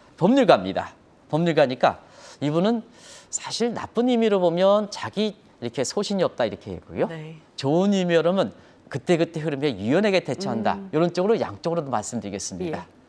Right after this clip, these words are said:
Speaker 1: 그러다 보니까, 어, 지금의, 어, 장단기 금리 역전에 대해서,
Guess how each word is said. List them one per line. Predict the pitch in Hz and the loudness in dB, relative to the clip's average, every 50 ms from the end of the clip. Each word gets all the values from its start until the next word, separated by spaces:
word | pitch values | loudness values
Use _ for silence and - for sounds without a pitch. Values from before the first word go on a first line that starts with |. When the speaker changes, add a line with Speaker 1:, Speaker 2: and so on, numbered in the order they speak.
| _ - - _ | _ -20 -18 _
Speaker 1:
그러다 | 113 135 139 | 0 2 2
보니까, | 131 135 135 - 175 180 190 180 - - - - - - | 2 0 2 2 2 2 2 0 -6 -16 -20 -16 -8 -6
어, | 104 104 | -6 -4
지금의, | - - 120 143 147 139 104 87 90 117 196 277 - - - - - - - - - | -4 -4 -4 -2 0 0 0 0 0 0 -2 -2 -4 -8 -18 -20 -20 -20 -20 -8 -4
어, | 101 104 104 104 107 107 104 101 104 - - _ | -2 0 2 2 2 2 2 0 -4 -8 -16 _
장단기 | - - 135 147 151 156 151 139 147 | -6 -4 -2 0 2 0 0 0 -2
금리 | 143 151 143 143 139 139 | -2 -2 0 0 0 0
역전에 | 120 - - 156 139 135 123 | 0 0 0 0 0 0 0
대해서, | 113 117 113 117 - 180 101 - - | 0 0 0 2 2 2 0 0 -4